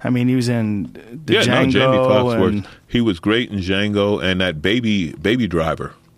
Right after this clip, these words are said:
Speaker 1: I didn't see that one. I heard it was
Speaker 2: good.
Speaker 1: amazing.
Speaker 2: Yeah, it's a great movie. Yeah, he's
Speaker 1: Yeah.
Speaker 2: good in that.
Speaker 1: Jamie Foxx is just one of those weird dudes. It seems like he could do anything.
Speaker 2: Super talent.
Speaker 1: Yeah, super
Speaker 2: Yeah,
Speaker 1: ta-,
Speaker 2: just
Speaker 1: and,
Speaker 2: a
Speaker 1: and
Speaker 2: super
Speaker 1: super
Speaker 2: talent.
Speaker 1: personable, too. That's the
Speaker 2: Yeah.
Speaker 1: other thing about him.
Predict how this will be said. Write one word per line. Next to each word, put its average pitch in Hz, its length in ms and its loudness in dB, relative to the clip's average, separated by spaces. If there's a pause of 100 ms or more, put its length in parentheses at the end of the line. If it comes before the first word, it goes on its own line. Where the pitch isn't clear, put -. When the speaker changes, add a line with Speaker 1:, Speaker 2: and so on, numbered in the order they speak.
(120)
Speaker 1:
I 123 60 -2
didn't 113 180 -2
see - 80 -2
that 110 180 -2
one. 104 120 -2
I 107 40 -4
heard 117 140 0
it 120 40 2
was 104 120 -2
Speaker 2:
good. 107 80 2
Speaker 1:
amazing. 107 380 -2
Speaker 2:
Yeah, 90 140 2
it's 71 100 -10
a - 20 -14
great 82 220 0
movie. 80 260 -4 (260)
Yeah, 76 100 -2
he's 73 80 0
Speaker 1:
Yeah. 107 160 0
Speaker 2:
good 80 160 0
in - 60 -6
that. 76 360 -6
Speaker 1:
Jamie 233 260 2
Foxx 165 300 -4
is 107 80 -8
just 101 140 -6
one 113 100 0
of 110 80 0
those 101 160 -2
weird 101 320 -4
dudes. 101 260 -4
It 98 40 -8
seems 113 280 -2
like 104 140 -6
he 104 140 -8
could 98 80 -8
do 104 120 -2
anything. 104 380 -4 (200)
Speaker 2:
Super - 420 -2
talent. 80 400 -4
Speaker 1:
Yeah, 127 340 -2
super 78 280 -2
Speaker 2:
Yeah, - 60 -4
Speaker 1:
ta-, - 180 -4
Speaker 2:
just 110 300 -2
Speaker 1:
and, 135 100 2
Speaker 2:
a - 20 2
Speaker 1:
and 101 80 2
Speaker 2:
super - 160 0
Speaker 1:
super 208 160 -2
Speaker 2:
talent. 120 240 -6
Speaker 1:
personable, 95 580 -4
too. 156 280 -2
That's 107 180 2
the 92 60 2
Speaker 2:
Yeah. - 40 0
Speaker 1:
other 160 120 0
thing 107 180 -4
about 101 260 -4
him. 92 100 -8